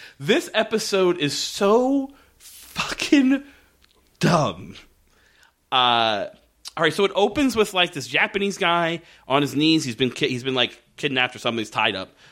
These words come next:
Another Japanese guy comes in, they're talking in Japanese, and he's like, "You're gonna tell me where your whaling boats are.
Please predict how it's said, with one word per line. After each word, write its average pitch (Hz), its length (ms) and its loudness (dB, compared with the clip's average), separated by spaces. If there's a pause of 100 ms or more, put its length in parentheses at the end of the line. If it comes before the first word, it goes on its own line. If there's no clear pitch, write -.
(100)
Another 131 220 0
Japanese 127 420 0
guy 113 200 2
comes 107 200 -8
in, 104 140 -6
they're 98 80 -8
talking 101 300 -2
in 98 60 -6
Japanese, 98 480 -4
and 95 100 -8
he's 95 160 -8
like, 92 160 -8
"You're 113 100 -8
gonna 110 140 -4
tell 110 200 0
me 104 140 -4
where 98 140 -6
your 92 220 -10
whaling 123 540 -2
boats 120 320 -2
are. 113 440 2